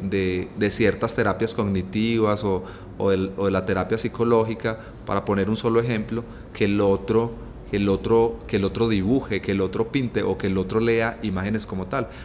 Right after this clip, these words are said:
porque lo que aflora ahí es precisamente los modos interpretativos, que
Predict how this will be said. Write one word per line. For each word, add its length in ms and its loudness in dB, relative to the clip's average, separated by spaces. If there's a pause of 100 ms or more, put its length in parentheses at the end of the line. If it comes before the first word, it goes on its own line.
(100)
porque 200 -4
lo 140 2
que 120 -4
aflora 420 2
ahí 280 2 (380)
es 140 -2
precisamente 800 -2
los 200 -2
modos 300 -2
interpretativos, 880 -2
que 200 0